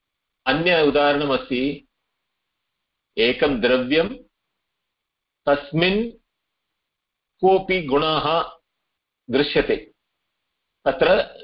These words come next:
द्रव्य अस्ति चेदेव तस्य गुणः दृश्यते इति कृत्वा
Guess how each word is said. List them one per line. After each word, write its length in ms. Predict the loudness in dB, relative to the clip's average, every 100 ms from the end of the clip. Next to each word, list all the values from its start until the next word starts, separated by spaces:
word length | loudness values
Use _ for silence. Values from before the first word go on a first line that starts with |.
| -12
द्रव्य 720 | -4 2 2 2 0 2 2
अस्ति 520 | 0 -4 -6 -2 -4
चेदेव 720 | -2 0 0 2 2 2 0
तस्य 380 | 0 -4 -4 -4
गुणः 440 | 0 0 0 -2 -4
दृश्यते 720 | -8 -10 -4 -4 -4 _ _ _ _ _ _ _ -2
इति 160 | -2
कृत्वा 640 | -2 -2 2 2 2 -6